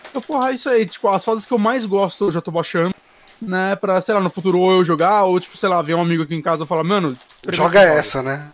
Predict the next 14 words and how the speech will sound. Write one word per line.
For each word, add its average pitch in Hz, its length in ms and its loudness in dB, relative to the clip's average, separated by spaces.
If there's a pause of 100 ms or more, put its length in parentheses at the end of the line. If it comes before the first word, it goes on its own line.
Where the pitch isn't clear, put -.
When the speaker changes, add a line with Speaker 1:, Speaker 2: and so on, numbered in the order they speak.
Speaker 2:
Uhum. 147 340 -6
Speaker 1:
É, 156 440 -2
então, 127 380 -4
é, 123 220 -4 (420)
é, 156 380 -6
é 190 40 0
muito 202 220 2
legal 175 240 2
essas 139 180 -4
ferramentas 135 420 -4
que - 80 -6
ele 131 80 -6
te 143 100 -12
dá. 110 260 -4